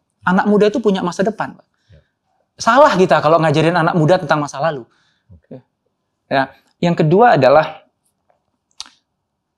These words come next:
Speaker 1: ini kepada anak-anak saya sendiri ya. Em, saya selalu mengajukan pertanyaan-pertanyaan yang lebih kepada, eh, eh, f-, forward looking
Speaker 2: Ya.
Speaker 1: gitu ya.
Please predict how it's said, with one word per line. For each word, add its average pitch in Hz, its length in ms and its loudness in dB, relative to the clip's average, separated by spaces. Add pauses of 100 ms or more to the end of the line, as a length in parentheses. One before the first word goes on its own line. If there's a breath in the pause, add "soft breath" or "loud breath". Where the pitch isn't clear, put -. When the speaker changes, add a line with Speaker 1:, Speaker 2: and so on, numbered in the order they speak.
(240)
Speaker 1:
ini 175 140 -4
kepada 147 320 2
anak-anak 131 240 0
saya 127 240 -2
sendiri 120 380 -8
ya. 107 180 -14 (180)
Em, 110 380 -10 (440)
saya - 220 -2
selalu 165 300 2
mengajukan 135 320 2
pertanyaan-pertanyaan 131 640 0
yang 143 160 0
lebih 120 220 -2
kepada, 123 640 -2 (500)
eh, 113 300 -4 (440)
eh, 117 240 -4 (140)
f-, - 300 -20 (100)
forward 131 380 0
looking 131 420 -2 (100)
Speaker 2:
Ya. - 180 -20
Speaker 1:
gitu 120 200 -14
ya. - 160 -12